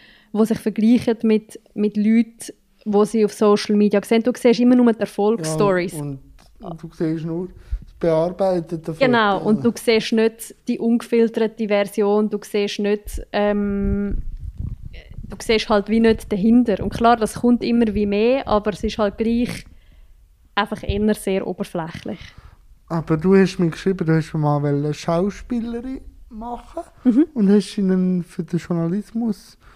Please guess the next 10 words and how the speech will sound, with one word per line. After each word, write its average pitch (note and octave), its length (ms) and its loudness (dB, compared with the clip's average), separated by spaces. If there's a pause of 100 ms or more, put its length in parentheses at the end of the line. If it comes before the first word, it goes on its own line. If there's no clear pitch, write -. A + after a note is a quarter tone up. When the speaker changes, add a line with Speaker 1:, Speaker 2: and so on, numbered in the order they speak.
(380)
Speaker 2:
entschieden. F#3 640 0
Warum? C3+ 240 0
Speaker 1:
Genau. F#3 260 -4 (1200)
Hey, B3+ 240 2
ehrlich B3+ 320 0
gesagt, B3 320 0
ich - 200 -8
bin A3+ 260 0
in G#3+ 180 2
einer G3+ 320 2